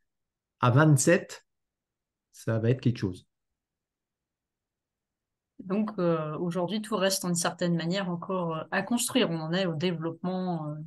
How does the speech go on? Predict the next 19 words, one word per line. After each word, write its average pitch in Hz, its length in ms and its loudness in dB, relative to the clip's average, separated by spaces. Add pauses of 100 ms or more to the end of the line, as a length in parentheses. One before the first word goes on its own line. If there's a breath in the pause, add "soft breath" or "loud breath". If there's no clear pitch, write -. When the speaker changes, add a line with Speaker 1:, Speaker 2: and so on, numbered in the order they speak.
(220)
Speaker 2:
technologique, - 580 10
Speaker 1:
<clears throat> - 40 -18
Speaker 2:
on 165 80 -8
va 156 120 -4
dire. 147 220 -6 (400)
Speaker 1:
Ouais, 127 300 6
là, 147 260 6
le 139 220 8
politique, 156 760 2 (480)
Speaker 2:
Mm. 139 60 -4
Speaker 1:
euh, 104 960 0
c'est 104 320 -2
quelque 120 300 0
chose 156 320 -2
qui 123 160 -2
dépasse 123 400 -2
les 139 80 2
chercheurs. 127 560 0 (560)
Speaker 2:
<laughs> 208 680 -2